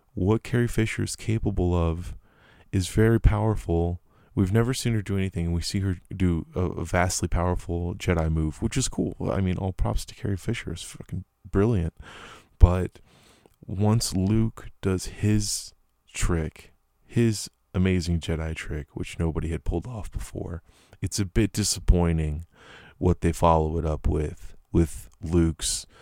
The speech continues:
um, I did say spoilers, so, you know, the end of Luke's story,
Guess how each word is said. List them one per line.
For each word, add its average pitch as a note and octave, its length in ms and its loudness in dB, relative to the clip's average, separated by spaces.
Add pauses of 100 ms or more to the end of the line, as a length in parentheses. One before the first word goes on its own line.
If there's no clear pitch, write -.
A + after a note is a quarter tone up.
(1200)
um, D#2 640 2 (960)
I G2 60 0
did F2+ 200 0
say G#2 200 2
spoilers, F2 840 -2
so, D#2+ 540 0
you E2+ 100 2
know, E2 260 -2
the E2 220 -8
end G2 160 -2
of F#2 160 -2
Luke's G2 260 0
story, F2+ 520 2